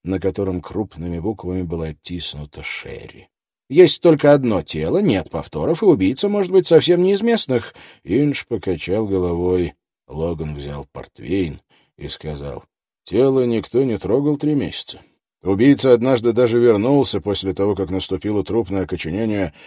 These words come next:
и взял себе сувенир. Он должен был знать, что место, куда он спрятал тело, безопасно. Одно это даже не говорит, а кричит: "Он местный".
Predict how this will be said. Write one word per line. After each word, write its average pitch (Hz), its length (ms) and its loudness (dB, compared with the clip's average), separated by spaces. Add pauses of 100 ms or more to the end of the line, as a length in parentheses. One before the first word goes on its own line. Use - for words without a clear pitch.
(160)
и 95 100 2
взял 101 300 2
себе 120 240 2
сувенир. 98 540 -2 (520)
Он 123 200 2
должен 156 320 8
был 143 160 6
знать, 143 280 4
что - 220 -2
место, 104 480 2
куда 95 240 0
он 107 100 2
спрятал 107 540 2
тело, 117 320 2
безопасно. 120 800 -2 (400)
Одно 98 320 -2
это 127 280 4
даже 98 280 0
не 95 140 0
говорит, 101 540 2
а 98 80 2
кричит: 101 520 -2
"Он 85 220 -2
местный". 90 680 -2